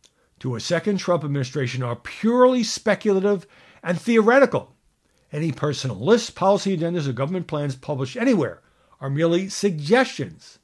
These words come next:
All twenty twenty-four announcements will be made by President Trump or members of his campaign team. As President Trump's dominance in the Republican primary grows and his path to beating Joe Biden widens, we are seeing more and more stories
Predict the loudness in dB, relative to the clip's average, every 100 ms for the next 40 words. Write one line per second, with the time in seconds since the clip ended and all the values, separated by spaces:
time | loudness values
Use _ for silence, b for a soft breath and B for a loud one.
0 | _ _ _ _ _ _ _ _ _ -2
1 | 2 2 0 -2 -2 -2 -4 -4 -4 -2
2 | 0 2 0 -2 -2 -4 -4 -8 -6 -4
3 | -2 -2 -2 -4 -4 -4 -6 -4 -6 -6
4 | -6 -6 -6 -8 -12 -10 -12 -8 -6 -6
5 | -6 -12 -16 _ _ _ _ _ _ _
6 | _ -6 -6 0 2 4 2 4 2 2
7 | 2 2 4 2 0 -2 -2 0 0 0
8 | -2 -4 -4 0 0 0 0 0 2 0
9 | -2 -6 _ b b -6 -6 -4 -2 -2
10 | -6 -2 0 0 0 0 -2 0 -2 -2
11 | -4 -4 -2 -2 -4 -2 -2 -2 -4 -2
12 | 2 2 4 2 2 6 6 6 -4